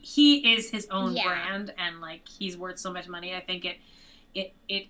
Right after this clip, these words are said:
Speaker 1: it's good for him to be perfect all the time. So
Speaker 2: I mean, that could be
Speaker 1: hopefully
Speaker 2: said of nearly everyone, but I definitely, I mean,
Speaker 1: True,
Speaker 2: that's, like, his
Speaker 1: true.
Speaker 2: vibe is just, like, a happy, like, easygoing, like, nice guy.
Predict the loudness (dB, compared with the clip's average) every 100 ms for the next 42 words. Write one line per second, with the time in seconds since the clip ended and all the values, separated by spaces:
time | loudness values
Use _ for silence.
0 | -12 -10 -10 0 2 2 2 0 2 2
1 | 2 0 -2 -4 -6 -8 -18 -20 -20 _
2 | _ _ _ _ -10 -8 -8 -10 -8 -8
3 | -8 -14 -12 -12 -10 -12 -12 -12 -12 -6
4 | -2 0 0 -2 -2 0 4 4 4 0
5 | -2 -4 -6 -12 -10 -6 -2 -2 -4 -6
6 | -8 -8 -12 -10 -10 -10 -8 -4 -4 -6
7 | -8 -18 -20 -20 -4 0 0 0 -2 -2
8 | -4 -2 -2 2 6 8 8 6 4 4
9 | 2 0 -2 -4 -6 -8 -8 -10 -6 -6
10 | -4 -4 0 0 0 -4 -6 -6 -8 -4
11 | -4 -4 -6 -6 -4 -6 -10 -12 -10 -8
12 | -8 -8 -10 -10 -10 -14 -16